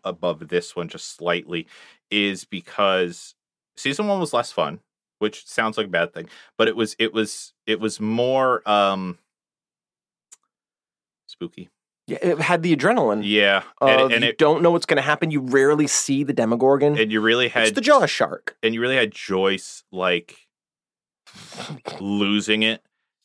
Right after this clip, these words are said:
Speaker 1: Like, understandably so.
Speaker 2: Yeah.
Speaker 1: And I don't know. I just loved, like,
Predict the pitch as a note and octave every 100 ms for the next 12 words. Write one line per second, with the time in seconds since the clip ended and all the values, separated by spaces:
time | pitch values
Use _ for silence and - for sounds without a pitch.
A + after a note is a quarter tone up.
0 | - - - - - C#3+ C#3 - _ B2+
1 | B2 A#2+ A#2+ - G#2 G#2+ G#2+ G#2 G#2 -
2 | G2+ G2 G2+ - _ - G#2+ - A#2 A2+
3 | G#2+ G2 F2+ - _ _ - F3 F3+ D#3+
4 | A2+ B2 F3+ F3 B2+ C#3+ C3 C3+ A2